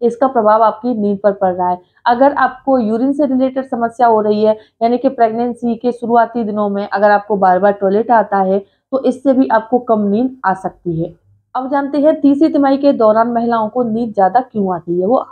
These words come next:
हर समय बिस्तर पर लेटना पसंद क्यों करती हैं। देखिए, तीसरी तिमाही आते-आते गर्भवती महिलाओं का वजन काफ़ी बढ़ जाता है,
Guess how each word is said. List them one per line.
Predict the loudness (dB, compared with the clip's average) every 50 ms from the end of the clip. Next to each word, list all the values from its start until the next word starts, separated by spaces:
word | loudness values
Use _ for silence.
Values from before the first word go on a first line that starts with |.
| -6 -2
हर | -2 -2 -2
समय | -4 -6 -4 -4 -2 -2 -2 -2
बिस्तर | -2 -2 -4 -2 -2 -4 -2
पर | 0 2 2
लेटना | 4 4 2 2 0 -4 -4
पसंद | -2 -2 -2 -2 -4 -6 -6 _
क्यों | -6 -6 -4
करती | -4 -4 -6 -4 -4 -4 -4 -4
हैं। | -6 -8 _ _ _ _ 0 2
देखिए, | 2 2 4 2 -2 -2 -2 -8 _ _ _ 0
तीसरी | 2 2 2 4 2 2
तिमाही | 2 2 0 0 0 0 0
आते-आते | 0 0 0 0 0 0 2 2 2 0 0 -2 -4 -2
गर्भवती | 0 0 0 0 2 -2 -2 0 0 0
महिलाओं | 2 2 2 2 2 2 0 0
का | 0 -2
वजन | 0 2 0 2 2 0 0
काफ़ी | 0 0 0 0 -2
बढ़ | 0 2 2 2 4
जाता | 2 2 2 2 0
है, | 0 0 -2 -2 -4